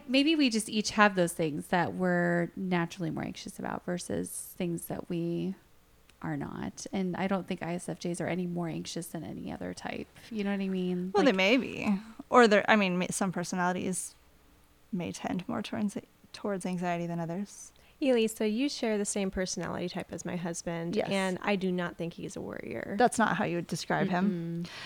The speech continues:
Speaker 2: So maybe this assessment is a little bit off.
Speaker 3: Yes, I, I would say so.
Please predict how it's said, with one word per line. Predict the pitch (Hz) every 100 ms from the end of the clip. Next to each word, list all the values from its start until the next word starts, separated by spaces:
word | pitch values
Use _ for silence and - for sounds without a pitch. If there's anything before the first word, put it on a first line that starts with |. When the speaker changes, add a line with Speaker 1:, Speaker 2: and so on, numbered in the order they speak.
| -
Speaker 2:
So | - 269
maybe | 285 349
this | 233 202
assessment | 196 - 190 - 208 -
is | 196
a | 214
little | - 208
bit | 196 -
off. | - - - -
Speaker 3:
Yes, | 196 175 - - -
I, | 185 170 - _ -
I | - - 185 _ _ -
would | - -
say | 190
so. | 185 - 190